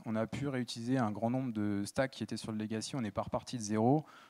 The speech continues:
On a pu réimplémenter des librairies, euh, qu'on avait en interne pour, euh, accélérer le temps de déploiement. Voilà. Donc une fois qu'on a fait, euh, la partie tech, il faut transformer l'orga,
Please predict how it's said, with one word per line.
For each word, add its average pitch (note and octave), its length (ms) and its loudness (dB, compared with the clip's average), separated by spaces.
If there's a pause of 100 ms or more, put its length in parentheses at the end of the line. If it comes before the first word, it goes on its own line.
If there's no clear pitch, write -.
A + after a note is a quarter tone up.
(120)
On G#2 80 -6
a G#2 80 0
pu A2+ 140 -2
réimplémenter A#2+ 600 0
des A2+ 120 -2
librairies, A#2 600 -2
euh, G2+ 120 -4
qu'on G2+ 160 -6
avait G2+ 180 -6
en G#2 100 -4
interne C3 460 -2 (220)
pour, B2+ 300 4
euh, G#2+ 200 4
accélérer A2+ 560 0
le G2+ 240 0
temps - 160 0
de A#2+ 60 0
déploiement. G#2 380 -2 (1700)
Voilà. A2 240 -2 (220)
Donc A2 160 -8
une C#3 80 -2
fois E3 160 6
qu'on D3 140 4
a C3 80 6
fait, C#3+ 240 4
euh, A2+ 580 4
la A2 140 0
partie - 260 -8
tech, - 480 -4 (180)
il - 60 -16
faut - 100 -4
transformer C3+ 460 0
l'orga, A2+ 320 2